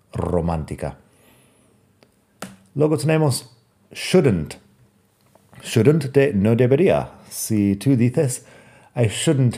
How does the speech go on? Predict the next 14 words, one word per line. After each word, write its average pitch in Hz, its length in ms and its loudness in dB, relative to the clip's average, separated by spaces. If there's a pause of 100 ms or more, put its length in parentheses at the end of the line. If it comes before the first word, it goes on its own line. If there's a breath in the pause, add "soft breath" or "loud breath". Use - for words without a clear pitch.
have 123 260 2
another 98 440 2
drink", 78 500 -2 (320 loud breath)
yo 123 160 -4
podría 127 600 -2
decir, 123 500 -4 (580 soft breath)
"Neither 95 420 0
should 110 240 -2
I". 90 440 -4 (160)
O 110 140 -4
bien, 98 500 -2
"I 131 180 0
shouldn't 123 640 -2
either. 85 520 -2